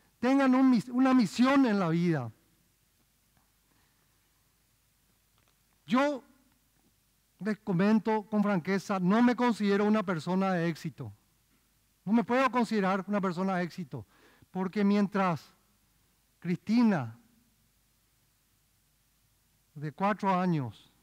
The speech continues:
viva a no menos de cinco kilómetros de mi casa en El Bañado y tenga una desnutrición crónica, no puedo ser una persona de éxito. Mañana,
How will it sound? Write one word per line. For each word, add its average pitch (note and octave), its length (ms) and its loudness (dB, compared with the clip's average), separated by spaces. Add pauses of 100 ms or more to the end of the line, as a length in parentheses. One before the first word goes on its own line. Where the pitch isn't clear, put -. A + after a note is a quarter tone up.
(2000)
viva D3+ 560 -4 (200)
a D3 100 -10
no F3 160 -2
menos F#3+ 340 0
de D#3+ 60 -4
cinco F3+ 320 -6
kilómetros D#3+ 520 -6
de E3 60 -2
mi D3 120 -4
casa D#3 320 -8
en E3 60 -6
El E3+ 100 -8
Bañado D3 560 -6 (640)
y D#3 80 -12
tenga G3+ 340 0
una F#3 200 0
desnutrición E3+ 580 -4
crónica, E3 580 -6 (1600)
no E3+ 260 -2
puedo E3+ 380 -4
ser D#3 200 -8
una D#3+ 180 -6
persona C#3+ 420 -8
de C3+ 120 -8
éxito. A2+ 440 -16 (1700)
Mañana, G#3+ 720 0